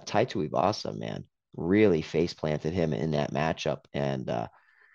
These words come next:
it looked good early for Derek Lewis. I mean, he landed two takedowns. He was landing some big shots. I thought he was en route to, you know, getting another finish. And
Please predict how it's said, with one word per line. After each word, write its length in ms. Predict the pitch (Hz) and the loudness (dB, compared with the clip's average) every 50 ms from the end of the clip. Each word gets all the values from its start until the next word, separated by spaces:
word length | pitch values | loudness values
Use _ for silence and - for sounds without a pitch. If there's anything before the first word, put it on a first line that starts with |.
| _ - - _ _ _ _ _ _ - | _ -20 -20 _ _ _ _ _ _ 4
it 140 | 87 101 113 | 6 8 10
looked 240 | 120 147 151 147 | 10 8 6 8
good 180 | 120 120 135 160 | 8 8 8 8
early 300 | 117 110 143 165 151 123 | 8 8 8 8 6 4
for 120 | - 110 | 2 2
Derek 320 | 82 104 107 113 107 - - | 4 6 8 8 6 6 4
Lewis. 340 | 90 117 123 71 67 - - | 2 2 2 2 0 -4 -6
I 20 | |
mean, 140 | 69 80 87 | -6 -4 -2
he 120 | 98 117 110 | 0 2 2
landed 320 | 104 104 104 95 92 - | 4 4 4 2 0 -2
two 160 | - - 117 | -2 -4 -4
takedowns. 760 | - - 85 80 - - 80 82 98 113 131 135 139 - - - _ | 0 0 0 0 0 0 0 2 2 2 0 -2 -6 -10 -14 -10 _
He 120 | - 101 | 2 2
was 160 | 87 85 76 | 2 2 2
landing 260 | 82 87 90 95 104 | 2 4 4 4 2
some 140 | 101 - 120 | 2 0 0
big 180 | 101 107 110 104 | 2 2 2 2
shots. 640 | - - 76 76 82 101 - - - - - - _ _ _ | 0 -2 0 0 0 -2 -2 -6 -14 -16 -16 -18 _ _ _
I 60 | - 90 | -4 0
thought 160 | - 90 87 | 2 4 4
he 80 | 85 | 4
was 140 | 85 78 71 - | 2 0 -4 -4
en 160 | - 90 95 92 | -2 0 0 2
route 280 | 80 90 101 - - | 2 2 2 0 -2
to, 360 | - - 90 92 92 90 101 - - _ _ _ _ | -2 0 0 0 0 0 -4 -8 -14 _ _ _ _
you 80 | - 78 | -6 -4
know, 80 | 80 82 | -4 0
getting 300 | 78 85 82 92 85 82 | 2 2 2 2 2 0
another 320 | 80 80 80 80 85 78 | 0 2 2 2 2 0
finish. 420 | - - 98 113 113 82 - - | 0 0 2 2 2 0 -2 -4
And 160 | - - 62 | -6 -6 -6